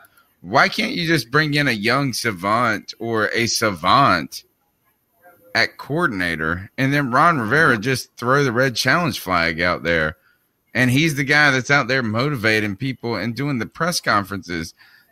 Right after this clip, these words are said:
The one thing that I'm upset about this, um, completely and bringing in a new alternate coach altogether is I just thought Ron Rivera was ready to step back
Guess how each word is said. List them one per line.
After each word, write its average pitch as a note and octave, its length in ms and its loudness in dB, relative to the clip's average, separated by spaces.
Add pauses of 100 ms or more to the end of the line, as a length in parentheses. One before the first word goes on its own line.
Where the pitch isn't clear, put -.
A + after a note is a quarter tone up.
The A#2+ 80 -2
one F#3 380 0
thing G#3+ 260 -4
that D#3+ 160 2
I'm B2+ 140 2
upset D3 420 0
about G#2 400 0
this, F2+ 300 -2
um, E2 260 -8 (480)
completely F#2+ 1000 -2 (680)
and B2+ 160 2
bringing D#3+ 520 2
in D#3+ 340 2
a A2+ 180 2
new D3+ 600 2 (500)
alternate D3 640 0
coach D3+ 560 -2 (100)
altogether A#2+ 920 0 (380)
is C3 180 0
I D#3+ 120 4
just A#3 320 -2
thought F#3 240 4 (800)
Ron E3 320 4
Rivera C3+ 480 4
was G#2 240 -2
ready B2+ 320 0
to F#2 120 -4
step - 500 -4
back F#2 640 -2